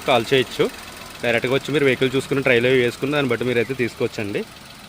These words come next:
చూసారు కదండి, Dustan Go Plus అయితే మనకి సెవెన్ సీటర్, మినీ సెవెన్ సీటర్ అండి. మీకు ఏమన్నా ఇంట్రెస్ట్ ఉంటే కనుక డైరెక్ట్గా స్క్రీన్ మీద నెంబర్ ఉంటుంది, కాల్ చేయొచ్చు. మా అడ్రస్ వచ్చేటప్పటికి యానం ఈస్ట్ గోదావరి అండి. మా గోపాలనగర్లో అయితే మనకి విఎన్ కార్స్ అనేది ఉన్నది. మీకు Google మ్యాప్స్లోకి వెళ్ళి విఎన్ కార్స్ అని కొట్టినా మనకి లొకేషన్ అయితే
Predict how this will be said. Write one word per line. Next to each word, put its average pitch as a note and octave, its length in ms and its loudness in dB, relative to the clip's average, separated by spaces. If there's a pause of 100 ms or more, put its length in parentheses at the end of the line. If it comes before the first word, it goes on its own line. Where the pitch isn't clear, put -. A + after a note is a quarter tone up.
(2500)
చూసారు F#3 280 12
కదండి, A3 300 12
Dustan G3 380 10
Go F3 60 12 (100)
Plus F3+ 220 10
అయితే F3 140 8
మనకి F3 200 6
సెవెన్ D3+ 220 10
సీటర్, E3+ 260 12
మినీ D#3 240 12
సెవెన్ C#3+ 200 10
సీటర్ D3 220 8
అండి. C#3 220 10
మీకు C#3 160 8
ఏమన్నా C3+ 200 8 (120)
ఇంట్రెస్ట్ C#3 320 6
ఉంటే D3+ 160 10
కనుక D3+ 220 10
డైరెక్ట్గా C3 340 10
స్క్రీన్ C3+ 280 10
మీద D3 160 10
నెంబర్ C#3 160 10
ఉంటుంది, D3 180 6
కాల్ B2+ 200 10
చేయొచ్చు. C3+ 260 8 (400)
మా C3+ 140 10
అడ్రస్ D3+ 180 10
వచ్చేటప్పటికి F3 420 10
యానం E3+ 240 10
ఈస్ట్ - 200 4
గోదావరి D3+ 320 10
అండి. D#3+ 140 8 (340)
మా C3 100 8
గోపాలనగర్లో D3 500 10
అయితే D#3 160 6
మనకి D#3 220 6
విఎన్ C#3 240 8
కార్స్ D3 200 8
అనేది C#3 200 10
ఉన్నది. C3 200 10 (120)
మీకు - 140 8 (180)
Google B2+ 240 10
మ్యాప్స్లోకి D3 300 8
వెళ్ళి E3 180 12
విఎన్ D3 240 10
కార్స్ D3+ 200 10
అని D3 120 8
కొట్టినా D3 240 8
మనకి D3+ 180 8
లొకేషన్ C#3 300 8
అయితే C#3 120 6